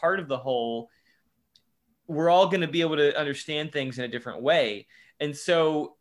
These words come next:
sometimes I would say, like, what, what you just said about the thing Neale Donald Walsch said about just act,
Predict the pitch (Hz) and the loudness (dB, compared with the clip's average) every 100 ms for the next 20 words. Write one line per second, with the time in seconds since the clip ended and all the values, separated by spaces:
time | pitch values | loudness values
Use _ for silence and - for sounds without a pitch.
0 | _ _ _ _ - - - 214 226 190 | _ _ _ _ -14 -4 0 0 0 0
1 | 151 143 143 139 131 - 143 139 135 147 | 0 2 0 0 -6 -2 0 0 0 -4
2 | 135 147 147 143 135 151 131 123 127 120 | -2 -4 -2 -4 -4 0 0 0 -2 -4
3 | - 143 139 127 135 139 131 127 123 135 | -6 -4 -4 -6 -2 0 0 -2 0 0
4 | 139 - 131 120 120 113 123 120 - 143 | 0 -2 -4 0 0 -2 -6 -10 -4 0
5 | 139 117 | 0 -2